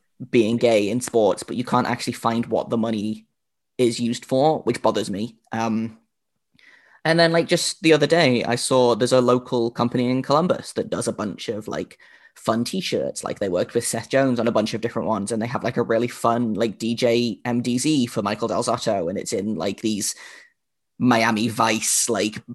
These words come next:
hot pink and blue, like,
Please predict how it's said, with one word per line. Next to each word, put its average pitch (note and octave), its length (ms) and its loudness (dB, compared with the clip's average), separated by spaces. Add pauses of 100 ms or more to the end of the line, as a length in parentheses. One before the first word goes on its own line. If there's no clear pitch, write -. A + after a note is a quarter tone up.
(140)
hot - 380 -2
pink A#2 320 2
and A#2 200 2
blue, A2+ 460 2 (460)
like, A#2 180 -6